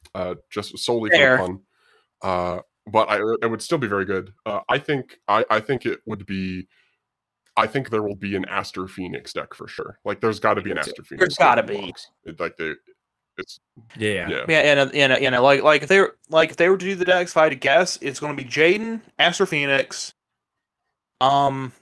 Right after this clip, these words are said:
Speaker 2: I can't think of the dude's name. The dude with Crystal Beasts.
Speaker 3: Rescue Cat could also get reprinted here.
Speaker 2: Rescue Cat could also... yeah,
Speaker 1: Jesse
Speaker 2: Jesse. It's gonna be a Jesse
Speaker 1: Anderson?
Speaker 2: deck.
Speaker 3: Roids.
Speaker 2: Yeah, there's gonna be a Cyrus. I, they might skip Cyber Dragon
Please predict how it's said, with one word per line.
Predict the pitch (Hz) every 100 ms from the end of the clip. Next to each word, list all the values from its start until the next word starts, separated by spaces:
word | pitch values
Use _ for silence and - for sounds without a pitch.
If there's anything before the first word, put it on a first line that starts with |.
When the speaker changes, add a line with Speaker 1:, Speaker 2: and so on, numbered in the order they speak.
| _ _ _
Speaker 2:
I | -
can't | 156 156
think |
of | 175
the |
dude's | 180 208 165
name. | 147 143
The |
dude | 123
with | 139
Crystal | - 151 147
Beasts. | 127 113 120 -
Speaker 3:
Rescue | 110 - 110
Cat | - 95
could | -
also | -
get | -
reprinted | - - - -
here. | - _ _
Speaker 2:
Rescue | - - 143
Cat | - 110
could | -
also... | - - _ _ _ _ _ - _ _
yeah, | 147 127
Speaker 1:
Jesse | - 156 156 170
Speaker 2:
Jesse. | 151
It's | 151
gonna | 151
be | 165
a |
Jesse | 156 156 147
Speaker 1:
Anderson? | 135 131 123 117
Speaker 2:
deck. | - _ _ _ _ _ _ _ _ _ _ -
Speaker 3:
Roids. | 120 117 120 110 - _ _ _ _ _ _ _
Speaker 2:
Yeah, | 135 127 117
there's | 110 -
gonna | 143
be | 156
a |
Cyrus. | 147 170 160 156 147 147 - - _ _ _ _ -
I, | 156 147 -
they | 170
might | 156 165 208
skip | - - - 151
Cyber | - 139 123 147
Dragon | 160 170 180 214